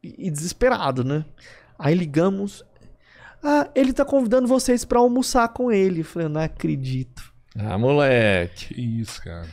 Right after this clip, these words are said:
Speaker 1: Chegamos lá na porta do condomínio, man-, ligamos pra Margarita, "Já tamo aqui." Ela foi no Jaguar, eles tinham um Jaguar.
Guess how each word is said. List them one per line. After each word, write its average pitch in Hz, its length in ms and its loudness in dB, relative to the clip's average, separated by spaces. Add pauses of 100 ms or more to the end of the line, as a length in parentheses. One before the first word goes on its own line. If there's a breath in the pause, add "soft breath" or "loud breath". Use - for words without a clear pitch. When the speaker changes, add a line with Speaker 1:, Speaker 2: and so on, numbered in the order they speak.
Speaker 1:
Chegamos 247 580 4
lá 240 140 4
na 226 140 2
porta 220 320 2
do 196 120 2
condomínio, 202 680 2
man-, 208 240 0
ligamos 190 520 0
pra 220 200 2
Margarita, 190 580 2
"Já 180 260 0
tamo 208 300 0
aqui." 208 340 -2 (380 loud breath)
Ela 190 160 4
foi 214 180 2
no 214 120 4
Jaguar, 175 500 4
eles 156 200 2
tinham 202 200 -2
um 196 40 6
Jaguar. 156 680 2